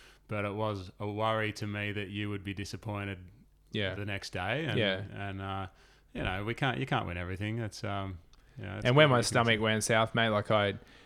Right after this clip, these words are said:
Speaker 2: that was probably in the back of my head as well, getting crook in the race in October last year and being in hospital. And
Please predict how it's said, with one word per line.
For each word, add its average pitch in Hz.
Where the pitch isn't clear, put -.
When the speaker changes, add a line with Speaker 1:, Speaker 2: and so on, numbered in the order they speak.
Speaker 2:
that 117
was 113
probably 113
in 110
the 104
back 104
of -
my 113
head 110
as 104
well, 107
getting 104
crook 107
in 107
the 104
race 101
in 101
October 104
last 101
year 104
and 101
being 101
in 98
hospital. 107
And 98